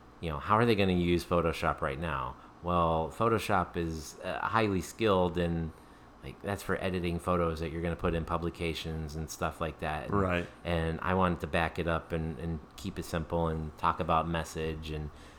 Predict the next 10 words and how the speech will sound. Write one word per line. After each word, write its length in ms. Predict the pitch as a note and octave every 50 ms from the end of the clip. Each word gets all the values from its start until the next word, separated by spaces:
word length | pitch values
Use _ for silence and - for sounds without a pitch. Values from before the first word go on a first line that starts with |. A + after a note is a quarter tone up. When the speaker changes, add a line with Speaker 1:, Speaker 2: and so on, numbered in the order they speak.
| - - - - -
Speaker 1:
you 100 | F2+ E2
know, 100 | D2+ D2+
it's 120 | D2+ -
kinda 220 | - - C3+ C3 A#2
like 180 | G2+ E2+ D#2 - -
English 500 | F#2+ G2+ G#2+ G2 D#2+ D#2 D#2 D#2 - -
for, 680 | - - E2 D#2+ D#2+ D#2 D#2 D#2 D2+ D2+ D2 D2+ D2+ - - - - - - - - - - - - - - - -
like, 240 | - E2+ D#2+ D2+ C#2+ - - - -
digital 380 | F2+ F#2+ F#2 F2+ D2+ D2 C#2+
production, 540 | C2+ - - C#2+ C#2 C2 - - - - C2